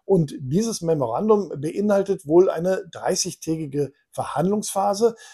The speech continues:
während der die iranische Blockade der Straße von Hormuz und die U-S-Blockade der iranischen Sch-,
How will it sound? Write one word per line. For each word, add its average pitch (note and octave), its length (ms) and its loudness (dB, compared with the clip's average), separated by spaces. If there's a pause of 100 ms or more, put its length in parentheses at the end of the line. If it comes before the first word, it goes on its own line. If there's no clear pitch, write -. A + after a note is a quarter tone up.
(120)
während C#3+ 280 2
der E3 140 4
die F3+ 120 -2
iranische D#3+ 500 -2
Blockade D#3+ 520 -2
der D3 100 -4
Straße C#3+ 300 -4
von B2+ 140 -6
Hormuz C3 520 -4
und B3+ 220 -2
die F#3 80 -4
U-S-Blockade C#3 800 -4
der A#2 160 -6
iranischen C#3 680 -6 (160)
Sch-, - 440 -12